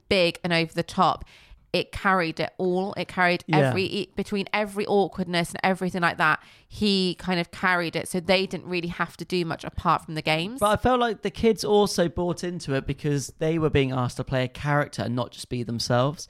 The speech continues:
Speaker 1: Yeah.
Speaker 2: So I think that helped too.
Speaker 1: They're warriors.
Speaker 2: That they were able to, s-, you know, lose themselves in this character too.
Speaker 1: I mean, what meek little warriors.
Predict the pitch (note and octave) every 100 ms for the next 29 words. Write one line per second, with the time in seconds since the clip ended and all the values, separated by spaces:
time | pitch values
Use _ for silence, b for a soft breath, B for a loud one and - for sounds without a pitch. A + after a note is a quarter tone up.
0 | - D#3+ D3+ D#3 E3 E3 C#3 D#3 B2 B2
1 | B2+ - E3 E3+ E3+ D#3 E3+ D#3 D3 A#2+
2 | - C#3+ C#3+ D#3 D#3+ D3+ D#3 D3+ D3+ C#3+
3 | C3+ - C3+ C3 B2+ - - - - -
4 | F3+ C#3+ B2 D#3 D3 D3+ C3 C#3 - C3+
5 | C3 C3+ C3 B2+ - - C3+ B2 - A#2+
6 | F3 F#3 - B2+ F#3+ A3 - F#3 F#3 -
7 | E3 D3 D3+ D3+ A#2+ - - -